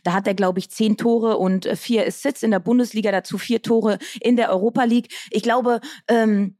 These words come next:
der Kiebitz auf dem Trainingsplatz würde sagen, man wa-, er weiß, wo das Tor steht. Ähm, der große Unterschied, ähm, zu der Saison siebzehn, achtzehn, zu der, zu den letzten Saisons bei der Hertha war, er hatte immer einen Freund auf dem Platz.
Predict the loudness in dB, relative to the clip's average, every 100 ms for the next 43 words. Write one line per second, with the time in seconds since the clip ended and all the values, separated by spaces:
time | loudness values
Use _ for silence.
0 | _ _ -2 -2 0 0 0 0 0 0
1 | 0 2 2 0 -2 -2 0 -2 0 0
2 | 2 2 2 2 -2 -2 0 2 0 0
3 | 0 0 0 -2 -2 -2 -4 -4 -4 -14
4 | -20 -14 -2 2 2 2 0 -2 0 0
5 | 0 0 0 -2 0 -2 0 0 0 0
6 | -4 -6 -14 -20 _ -10 0 2 2 2
7 | 2 2 0 0 -2 -2 -2 -4 -2 -2
8 | 0 2 2 -2 _ _ _ -2 0 2
9 | 0 0 0 0 0 -2 -2 -2 0 0
10 | 0 0 -2 -2 -2 0 0 0 -2 -4
11 | -4 0 2 2 0 -4 -4 -6 -10 -12